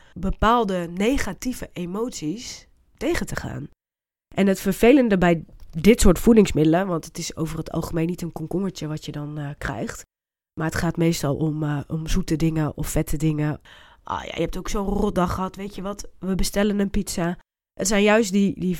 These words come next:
die vettige snacks, zeg maar, die minder voedzame snacks, die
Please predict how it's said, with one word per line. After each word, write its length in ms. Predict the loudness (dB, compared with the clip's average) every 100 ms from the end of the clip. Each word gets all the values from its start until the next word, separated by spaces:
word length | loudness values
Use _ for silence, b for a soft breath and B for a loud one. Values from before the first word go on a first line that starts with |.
| -4
die 180 | -4 0
vettige 640 | 0 2 0 2 2 0
snacks, 580 | -4 2 4 4 2 -4
zeg 320 | 0 4 6
maar, 320 | 6 6 4 -2 _ _ _ _
die 440 | 6 10 10 10 6
minder 400 | 6 8 8 6
voedzame 760 | 6 4 6 4 4 2 0 -6 _
snacks, 540 | -14 -4 -2 -2 -4 -12 b -2
die 520 | 6 8 8 6